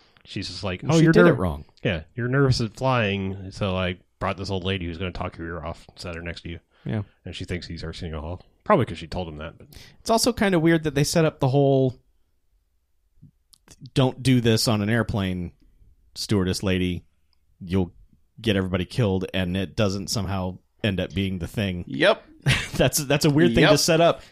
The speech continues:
Speaker 2: The, the movie is just setting her up to be a slight foil for Wesley Snipes. When he sees her on the plane, he's like, "Oh, God."
Speaker 1: Mm-hmm.
Speaker 2: That's all that scene is setting up. But the
Speaker 1: That's
Speaker 2: scene
Speaker 1: it.
Speaker 2: is very specifically setting up a terrorist scenario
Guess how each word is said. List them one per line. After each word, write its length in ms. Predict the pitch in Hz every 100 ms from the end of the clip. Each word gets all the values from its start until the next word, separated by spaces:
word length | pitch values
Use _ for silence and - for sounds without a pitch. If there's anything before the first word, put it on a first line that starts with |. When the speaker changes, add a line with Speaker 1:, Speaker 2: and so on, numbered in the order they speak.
| _ -
Speaker 2:
The, 160 | 180
the 100 | 165 170
movie 340 | 214 240 196
is 120 | 151
just 220 | 139 151
setting 280 | - 165 139
her 200 | 131 143
up 160 | 131 -
to 100 | 139
be 480 | 127 123 120 113 - _ _ _ _ _
a 120 | 131
slight 500 | 117 - 147 139 131
foil 480 | - 151 131 117 113
for 300 | - 127 113
Wesley 300 | 107 113 123
Snipes. 360 | 104 156 127 -
When 180 | 120 107
he 160 | 98 113
sees 260 | - 123 131
her 120 | 113
on 80 | 110
the 60 |
plane, 260 | 101 156 113
he's 120 | 104
like, 140 | 98
"Oh, 240 | 90 92 78
God." 340 | 117 98 85 -
Speaker 1:
Mm-hmm. 220 | 107 95 95
Speaker 2:
That's 220 | 160 180
all 140 | 165 147
that 180 | 131 -
scene 220 | 156 127
is 100 | 113
setting 300 | - 120 147
up. 220 | 180 -
But 100 | 135
the 40 | 190
Speaker 1:
That's 100 | -
Speaker 2:
scene 180 | 247 208
Speaker 1:
it. 20 |
Speaker 2:
is 80 | 120
very 300 | 110 240 165
specifically 640 | - 151 320 277 185 123
setting 320 | 110 202 180 151
up 140 | 135
a 240 | 113 110 -
terrorist 420 | - 226 160 -
scenario 640 | 175 208 240 123 101 98